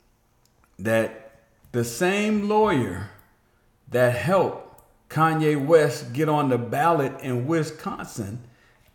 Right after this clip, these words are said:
is the same chick that is also working on Donald Trump campaign. She is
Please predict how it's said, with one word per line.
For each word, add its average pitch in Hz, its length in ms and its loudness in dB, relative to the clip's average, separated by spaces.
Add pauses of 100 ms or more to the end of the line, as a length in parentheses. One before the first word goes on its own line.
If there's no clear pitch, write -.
is 135 240 -2
the 123 140 -2
same 233 680 -4
chick - 680 -4 (480)
that 156 220 4
is 135 160 0 (100)
also 160 800 0 (300)
working 151 520 0
on 139 300 0
Donald 156 400 2
Trump 160 320 0 (480)
campaign. 185 960 0 (880)
She 190 240 -2
is 170 200 4